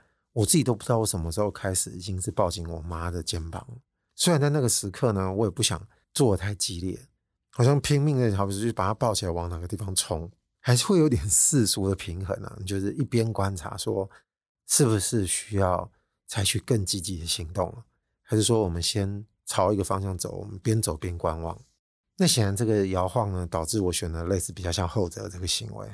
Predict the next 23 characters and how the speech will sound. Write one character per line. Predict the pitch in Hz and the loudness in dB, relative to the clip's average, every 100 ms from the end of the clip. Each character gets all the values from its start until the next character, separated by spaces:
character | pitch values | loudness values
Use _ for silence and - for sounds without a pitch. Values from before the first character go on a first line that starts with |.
| - _ _ | -18 _ _
我 | - | -2
就 | 117 | 2
带 | 117 | 2
着 | 95 | 2
我 | 87 | 0
妈 | 80 85 87 | -2 -2 -2
稍 | - 95 | 0 0
微 | 92 95 - | -2 -4 -8
先 | - 117 | 0 2
往 | 113 92 80 | 2 0 -2
我 | |
觉 | 80 87 | -6 -4
得 | 85 | -4
结 | - 87 | -4 -4
构 | 85 95 | -2 -2
比 | 85 | -2
较 | 87 | -4
安 | - 104 | -2 -4
全 | 95 87 | -4 -4
的 | |
地 | 85 | -6
方 | 85 82 87 | -4 -4 -4
去。 | - - 120 | -6 -6 -10